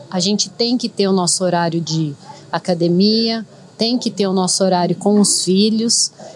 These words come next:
E cada momento que a gente tá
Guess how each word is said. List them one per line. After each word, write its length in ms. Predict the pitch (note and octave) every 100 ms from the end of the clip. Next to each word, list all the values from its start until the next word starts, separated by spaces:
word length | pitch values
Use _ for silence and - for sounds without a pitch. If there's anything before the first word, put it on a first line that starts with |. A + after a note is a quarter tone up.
| -
E 80 | G3+
cada 340 | - B3 C4+ E4
momento 520 | E4 C4+ A#3 G#3 G#3
que 100 | G#3+
a 60 |
gente 340 | F#3+ G3 F#3+ G3
tá 540 | A3 G3 G3 A#3 D#4